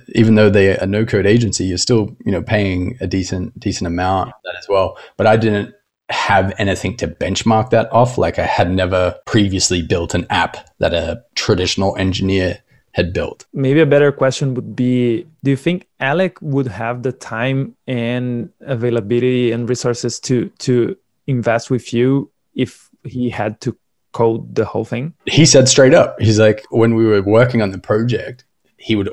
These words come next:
Speaker 1: always say, "We would not be this far down the track if we didn't have no code." He's like, "This would have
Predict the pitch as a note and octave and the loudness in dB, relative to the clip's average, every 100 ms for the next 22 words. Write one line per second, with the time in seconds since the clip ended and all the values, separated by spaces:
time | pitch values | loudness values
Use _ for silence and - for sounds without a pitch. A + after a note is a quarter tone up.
0 | G#2 G#2 G2+ - - - G#2+ A2+ F2+ E2+ | 2 2 2 -2 -4 0 4 4 4 -2
1 | - E2+ A#2+ D#3 A2+ - _ _ - G#2 | -8 0 2 4 2 -4 _ _ -6 -2
2 | G2 F#2+ F#2+ G2 G#2 G#2+ - G2 F#2 - | 0 0 0 2 0 0 0 0 0 -2
3 | - G2 F#2+ F#2 F2+ - - F#2 F2+ F2 | 0 2 2 0 -4 -6 -2 -2 -2 -2
4 | - G2 E2+ - - - F2+ F#2 E2+ F2 | 0 0 -2 -8 -6 -2 0 0 0 0
5 | E2+ F2 E2+ - D2 - - - - F#2 | 0 0 -2 -2 -4 -6 -12 -20 -4 -2
6 | F2 F#2 E2+ E2+ F#2+ F2 F#2+ F2+ | 0 0 0 0 -2 0 -2 -2